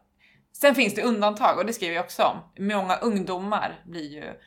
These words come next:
blir ju kritiska till mi-, vissa missionärer också. Eh, men absolut, bland missionärer så är de oftast neg-, finns det mycket negativa kommentarer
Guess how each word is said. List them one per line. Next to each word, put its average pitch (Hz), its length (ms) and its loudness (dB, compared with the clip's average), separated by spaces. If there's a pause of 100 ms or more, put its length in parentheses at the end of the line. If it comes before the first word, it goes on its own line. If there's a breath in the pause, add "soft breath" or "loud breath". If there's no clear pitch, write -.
(340 soft breath)
blir 180 180 -4
ju 170 60 -4
kritiska - 560 -10
till 160 140 -14
mi-, 147 200 -16
vissa - 280 -12
missionärer - 520 -14
också. - 200 -18 (1000 soft breath)
Eh, 185 260 2
men 220 260 2
absolut, 233 420 0
bland 233 180 2
missionärer 240 440 0
så 208 120 -2
är 175 120 6
de 175 160 0
oftast - 600 -2 (600 soft breath)
neg-, 202 520 -2
finns 208 160 -6
det 202 60 -6
mycket 202 220 -4
negativa 185 340 -6
kommentarer 175 480 0